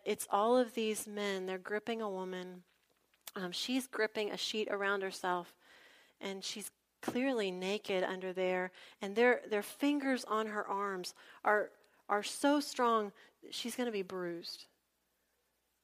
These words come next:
And others among them, their knuckles are white around jagged rocks. And they're screaming at the top of the,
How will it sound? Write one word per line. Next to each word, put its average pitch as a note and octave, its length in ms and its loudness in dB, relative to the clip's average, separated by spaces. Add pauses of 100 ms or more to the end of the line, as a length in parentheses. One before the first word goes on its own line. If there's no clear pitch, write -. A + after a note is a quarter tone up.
(180)
And G3 200 -4
others A3+ 360 4
among G3+ 280 -2
them, G3 120 -4
their F#3+ 120 -2
knuckles G3+ 460 -2
are F3+ 100 -4
white F#3+ 420 0 (560)
around F#3 480 -4
jagged F#3 360 0
rocks. - 520 -8 (1080)
And G3+ 120 -8
they're F#3 120 -6
screaming F#3+ 540 -8
at F#3 100 -10
the F#3+ 80 -10
top F3+ 280 -4
of G3+ 100 -8
the, F#3 180 -6